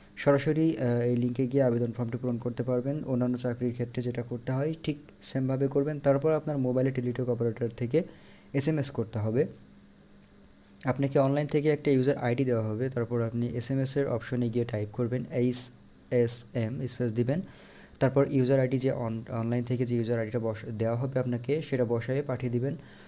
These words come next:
ওয়ান সিক্স ট্রিপল টু এই নম্বরে। তারপর ফিরতে একটা এসএমএস দেওয়া হবে, সেখানে আট ডিজিটের একটি কোড দেওয়া হবে আপনাকে, তারপর আপনি আবারও, আহ, এইচ এস এম লিখবেন, তারপর স্পেস দিবেন, তারপর ইয়েস লিখবেন, তারপর স্পেস দিবেন, আহ, তারপর সেই পিন নাম্বারটি বসিয়ে দিবেন, তারপর পাঠিয়ে দিবেন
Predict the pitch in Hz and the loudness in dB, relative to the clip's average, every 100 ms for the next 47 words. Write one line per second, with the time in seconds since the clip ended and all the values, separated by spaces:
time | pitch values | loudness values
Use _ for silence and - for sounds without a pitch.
0 | - 123 127 127 143 135 127 123 123 139 | -6 0 0 0 -2 -2 -4 -2 -4 -2
1 | 123 110 107 110 110 117 123 120 135 135 | -4 -4 -4 -4 -2 -4 -4 0 0 2
2 | 143 139 139 143 143 139 143 143 147 139 | 0 2 -2 -2 -2 0 0 0 -2 0
3 | 135 131 120 120 120 120 - 123 - 143 | 0 0 -2 -2 -2 -4 -4 -2 4 4
4 | 143 127 117 110 110 117 127 131 127 120 | 4 0 0 -2 -2 -4 -2 -2 0 -2
5 | 117 117 117 123 143 135 139 - - - | -4 -6 0 4 4 4 0 -12 -20 -20
6 | - - - - 120 117 - 131 135 135 | -20 -20 -14 -2 0 0 2 2 4 4
7 | - - 127 120 - 123 117 117 123 139 | 0 2 0 0 -2 0 0 -2 -2 -2
8 | 135 - 131 123 143 135 139 143 135 123 | 0 0 0 0 0 0 0 -2 -4 -2
9 | 123 120 139 139 127 117 113 135 135 127 | 0 4 4 2 0 0 0 -2 -4 -2
10 | 127 123 139 123 131 135 135 135 - 117 | -2 -2 -2 0 0 0 -2 -6 -4 -2
11 | 113 120 120 127 123 - 143 143 131 120 | -2 -2 0 -2 -2 0 0 2 0 0
12 | 117 117 113 107 120 123 143 131 123 120 | -2 -2 -2 -2 -2 -2 -2 -4 -4 -4
13 | 117 123 117 120 | -2 -2 -2 -2